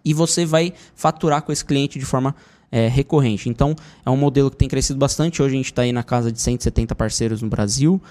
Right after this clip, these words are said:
ah, setecentos e trinta empresas protegidas, e graças a Deus estamos crescendo aí, mas hoje o assunto da vez é, beleza, enten-, passamos por todo esse processo, ah, mas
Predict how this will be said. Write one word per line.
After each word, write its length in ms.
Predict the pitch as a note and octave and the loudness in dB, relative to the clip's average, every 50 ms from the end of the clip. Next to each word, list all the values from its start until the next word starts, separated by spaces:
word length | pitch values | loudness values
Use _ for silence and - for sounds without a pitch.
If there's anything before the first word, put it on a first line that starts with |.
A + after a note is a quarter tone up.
| - - - - - _ _ | -20 -20 -20 -20 -20 _ _
ah, 360 | - A2 A2 A2 A2+ A2 A2 G#2 | -2 0 2 2 2 0 0 -2
setecentos 880 | - - C3 B2+ - - - - - C3+ D3 E3 E3 D#3+ - C3+ B2+ | -2 -2 -2 -2 -2 -2 -4 -2 0 0 0 -2 -2 -2 -4 -2 -2
e 60 | C3+ - | -2 -4
trinta 680 | - - - B2+ C#3 C#3 - - B2+ A#2 A2 G#2+ - - - _ _ - | 0 0 0 0 0 -2 0 0 0 2 2 0 -4 -8 -18 _ _ -2
empresas 560 | C3+ C3 - - A#2+ B2 B2+ B2+ B2+ A#2 - | -2 -2 2 2 2 4 4 2 0 -2 -2
protegidas, 880 | - - A#2+ A#2 - A#2+ A2 G#2+ A#2+ C3 D3 E3+ E3+ F3 - - - - - - _ _ _ | -2 -2 -2 0 0 -2 -2 0 -2 -2 -2 -2 -4 -4 -6 -8 -12 -14 -20 -20 _ _ _
e 240 | A#2 A#2+ B2+ C#3 D3 | 0 2 2 2 2
graças 260 | D3 C#3+ C#3+ D3+ - | 2 2 2 2 2
a 60 | C#3+ C3+ | 0 0
Deus 200 | C#3 C#3+ D3 - | 2 0 0 2
estamos 240 | - D3 D3+ D3+ | 2 0 0 0
crescendo 520 | - - D3+ C#3+ - - D3 C3+ C3+ A#2+ A#2+ | 0 0 0 0 2 0 0 0 2 2 2
aí, 120 | A#2+ C3+ | 2 2
mas 360 | D#3 E3 F3 E3+ - - - - - _ _ _ _ _ - | 2 0 0 0 -2 -4 -6 -10 -18 _ _ _ _ _ 4
hoje 360 | C3+ D3 E3 D#3 F3+ F3+ - - _ _ _ | 6 6 6 6 2 -2 -4 -8 _ _ _
o 100 | D3+ D3+ | 4 4
assunto 420 | D3+ - - - E3+ F3+ F3+ - E3+ | 4 4 2 2 0 0 0 0 2
da 140 | D3 C#3+ | 2 2
vez 320 | C3+ B2+ D3+ E3+ E3 C#3 B2 | 4 4 2 2 4 4 4
é, 200 | A#2+ A2 G2 - - - _ _ _ _ _ - _ | 2 2 2 -2 -8 -16 _ _ _ _ _ -14 _
beleza, 600 | C#3 D#3 E3+ D#3+ C#3+ C#3 B2+ A2+ G#2+ G#2 F3+ D#3 - - _ _ _ _ | 2 4 4 6 6 4 4 4 2 0 -2 -4 -6 -12 _ _ _ _
enten-, 380 | C#3 C3 C3 - C#3 C#3 D3 - - - - - _ | 0 0 0 2 0 0 0 -2 -6 -12 -12 -4 _
passamos 420 | - C#3+ C3+ - E3 E3+ F3+ - - | 2 2 2 4 2 2 2 2 2
por 160 | - E3+ D#3 | 2 0 0
todo 240 | - E3 F3+ F3+ G3 | 2 -2 -2 -2 -2
esse 160 | F3+ - F3+ | -4 -4 -4
processo, 800 | - F#3+ F#3 F3+ - - - B2 A#2 G#2+ - - - G#2 G2+ - - - _ - - - - _ _ | -2 -2 -2 -2 -2 -2 0 0 0 -2 -4 -6 -8 -8 -10 -10 -14 -20 _ -20 -20 -20 -20 _ _
ah, 320 | - B2 A#2+ B2 B2 B2 - - | 0 0 2 2 0 -2 -4 -4
mas 420 | C#3 C3+ C#3+ D3 - - - - | -2 -2 0 0 -2 -2 -4 -6